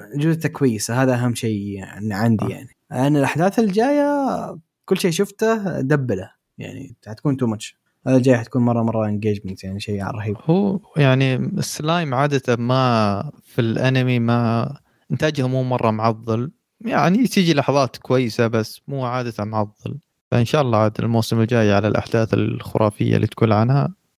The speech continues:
Speaker 2: إنهم يبدعون
Speaker 1: إيه،
Speaker 2: فيها.
Speaker 1: بس هم في الأكشن ما يقصرون. إذا في أشياء أكشن دايمًا لا يتحولون إلى معضلين في الأكشن والى آخره.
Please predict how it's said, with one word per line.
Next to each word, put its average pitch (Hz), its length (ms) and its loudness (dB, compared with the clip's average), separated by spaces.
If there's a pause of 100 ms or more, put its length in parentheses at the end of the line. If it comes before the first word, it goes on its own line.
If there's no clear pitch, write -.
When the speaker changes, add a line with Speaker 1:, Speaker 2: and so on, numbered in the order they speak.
(100)
Speaker 2:
إنهم 113 120 4
يبدعون 104 540 0
Speaker 1:
إيه، 180 100 2
Speaker 2:
فيها. 160 80 2
Speaker 1:
بس 160 120 0
هم 190 140 4
في 175 80 2
الأكشن 170 280 0
ما 139 120 2
يقصرون. 107 440 -4 (320)
إذا 104 160 -6
في 123 260 0
أشياء 120 300 -2
أكشن 131 280 -2
دايمًا 135 220 2
لا 131 300 2
يتحولون 127 380 0
إلى 120 120 0
معضلين 110 500 -2
في 104 80 -12
الأكشن 104 360 -8
والى 107 160 -6
آخره. 107 320 -8